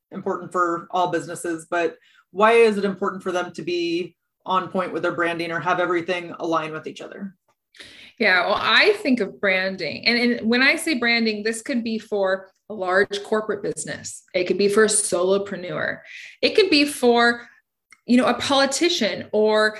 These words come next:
Speaker 2: somebody who's looking to raise awareness and just get signatures. It doesn't always have to be, a brand doesn't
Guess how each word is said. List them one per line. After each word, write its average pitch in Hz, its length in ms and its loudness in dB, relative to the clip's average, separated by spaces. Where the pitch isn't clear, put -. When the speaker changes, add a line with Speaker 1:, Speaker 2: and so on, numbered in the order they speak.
Speaker 2:
somebody 247 440 0
who's 240 180 -2
looking 226 460 -2
to 220 400 -4
raise 233 260 4
awareness 233 580 2
and 196 120 -6
just 208 160 -6
get - 160 -2
signatures. - 1080 -4
It 226 80 2
doesn't 269 340 2
always 233 480 6
have 208 320 -2
to 214 80 -6
be, 202 180 -2
a 208 100 2
brand 202 540 2
doesn't 214 260 0